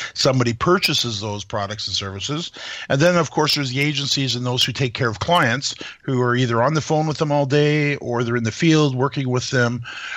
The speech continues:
one-on-one. And as you, as you said, it's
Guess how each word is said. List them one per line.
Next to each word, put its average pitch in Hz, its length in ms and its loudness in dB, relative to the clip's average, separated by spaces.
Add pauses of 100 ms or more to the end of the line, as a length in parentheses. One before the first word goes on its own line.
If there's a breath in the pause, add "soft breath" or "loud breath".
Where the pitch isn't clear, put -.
(140)
one-on-one. 120 720 2 (300 loud breath)
And 117 500 0 (760)
as 196 180 4
you, 190 180 -6
as 185 160 0
you 190 60 -2
said, 156 240 2
it's 147 300 -6